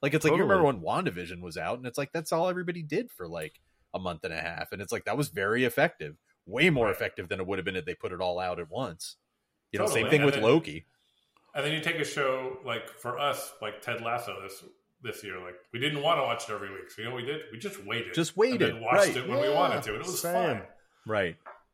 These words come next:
Speaker 1: And, and,
Speaker 2: Oh,
Speaker 1: and,
Speaker 2: by the way,
Speaker 1: and, and
Speaker 2: Maisel, I waited till it was done, and then I caught it, like, a month later 'cause
Speaker 1: Right.
Speaker 2: I kinda forgot about it. No big deal.
Speaker 1: And, and, and I recognize that it is possible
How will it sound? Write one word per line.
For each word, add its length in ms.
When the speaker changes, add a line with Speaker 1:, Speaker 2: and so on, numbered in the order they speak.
Speaker 1:
And, 100
and, 180
Speaker 2:
Oh, 80
Speaker 1:
and, 60
Speaker 2:
by 100
the 100
way, 120
Speaker 1:
and, 80
and 200
Speaker 2:
Maisel, 540
I 80
waited 300
till 160
it 20
was 200
done, 360
and 140
then 100
I 120
caught 240
it, 80
like, 200
a 60
month 420
later 200
'cause 260
Speaker 1:
Right. 80
Speaker 2:
I 60
kinda 300
forgot 380
about 260
it. 100
No 120
big 140
deal. 140
Speaker 1:
And, 160
and, 160
and 100
I 80
recognize 800
that 160
it 100
is 180
possible 720